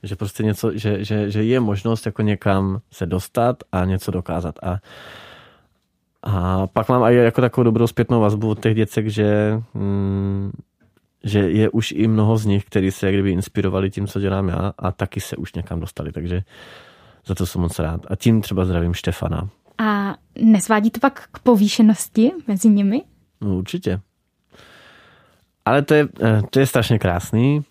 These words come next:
Speaker 1: eh, jak Romové vychází jako z kastovního prostě prostředí indického, i když teda Romové úplně na začátku, úplně na začátku kastovníci nebyli, ale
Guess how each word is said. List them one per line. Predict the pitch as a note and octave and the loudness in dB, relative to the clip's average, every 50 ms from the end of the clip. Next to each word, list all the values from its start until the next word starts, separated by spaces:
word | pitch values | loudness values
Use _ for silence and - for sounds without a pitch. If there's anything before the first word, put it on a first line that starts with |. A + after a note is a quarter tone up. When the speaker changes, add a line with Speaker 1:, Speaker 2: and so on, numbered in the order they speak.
| - - - | -14 -12 -6
Speaker 1:
eh, | A2 G2+ F#2+ F#2+ F#2 F#2 - | -4 -2 0 0 -2 -2 -2
jak | G2 A2 A2 - - | -2 -2 -2 0 2
Romové | A2+ A2 A2+ A#2 A#2 A#2 A#2 A#2 | 2 4 4 4 4 4 4 4
vychází | A2+ A2 - - A2+ G#2+ G#2 G2+ G#2+ G#2+ | 4 2 2 2 0 2 2 2 2 0
jako | G#2+ G2+ - G#2 | 0 0 0 -4
z | - - | -4 -4
kastovního | - A2 - - - A2+ G#2+ G#2+ A2+ G#2+ G#2+ G#2+ G2+ | -4 -4 -4 -4 -2 -2 -2 0 2 2 2 2 0
prostě | F2+ F#2+ G2 - - F2 | 0 -2 -6 -6 -8 -8
prostředí | D#2 E2 F#2 - - - F2+ E2 E2+ F2+ A#2 | -8 -8 -10 -10 -8 -6 -6 -4 -2 -2 -2
indického, | C3 - G#2+ F#2 F2+ F2+ - - - G2 F#2 F#2 G2 A2+ C#3+ D#3+ D#3+ - _ _ _ _ _ _ _ _ _ _ _ _ - - | -2 -2 -4 -4 -4 -8 -10 -10 -6 -4 0 0 2 2 2 0 -2 -4 _ _ _ _ _ _ _ _ _ _ _ _ -20 -12
i | - A2 | -8 -6
když | G2 F#2+ - | -6 -6 -4
teda | - F#2 F2+ | -4 -4 -2
Romové | E2+ E2+ E2 E2+ F2 F2 | -2 -2 -2 -2 -2 -2
úplně | C2+ E2+ - F#2 F2+ | -4 -4 -4 -4 -2
na | F2+ F2+ | 0 0
začátku, | F#2 G#2+ F#2+ - F#2 F2 F2 - - - - | 0 0 -2 -2 -2 -4 -4 -4 -8 -12 -12
úplně | - - - - F#2 E2+ D#2 | -12 -10 -8 -6 -6 -4 -4
na | D#2+ E2 F2 | -4 -6 -6
začátku | F#2 F#2 - - E2 - - G2 | -6 -6 -6 -6 -8 -6 -6 -8
kastovníci | - F#2+ - - - F#2+ F#2+ F#2 - - | -8 -8 -10 -8 -4 -4 -4 -2 -2 -2
nebyli, | F#2 F2+ F2 F2 F#2 G2+ | -2 0 0 0 0 0
ale | F#2+ F#2 F2+ | 0 0 -2